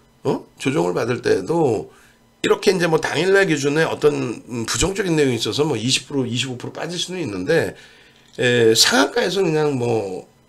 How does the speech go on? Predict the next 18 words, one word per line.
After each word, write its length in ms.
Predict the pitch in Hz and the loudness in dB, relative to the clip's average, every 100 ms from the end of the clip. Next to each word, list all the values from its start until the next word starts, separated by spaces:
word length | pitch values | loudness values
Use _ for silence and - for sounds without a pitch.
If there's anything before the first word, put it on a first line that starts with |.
| _ | _
뭐 120 | 107 | -12
가짜 300 | - 127 - | -6 -4 -2
뉴스라고 400 | 185 156 165 147 | -2 -2 -2 -2
하는 100 | 123 | -2
그런 200 | 110 165 | -4 -4
내용 160 | 165 113 | -2 -4
때문에 180 | 135 127 | -6 -6
확 280 | - - - - | -10 -12 -16 -6
밀려 280 | 127 147 | -2 0
내려가는 420 | 139 120 110 104 117 | 0 2 0 -2 -4
거? 220 | 190 - - _ _ _ _ _ 151 | -6 -8 -20 _ _ _ _ _ 0
얘도 200 | 175 220 | 2 0
아마 160 | 196 | 2
일 160 | 220 233 | 0 0
년 140 | 233 | -2
동안에 560 | 208 180 170 170 160 - | -2 -4 -2 -2 -4 -6
이런 220 | 151 165 | -6 -6
등락률 920 | 131 131 147 127 127 120 107 90 - | -4 -2 -2 -2 -2 -2 -4 -6 -10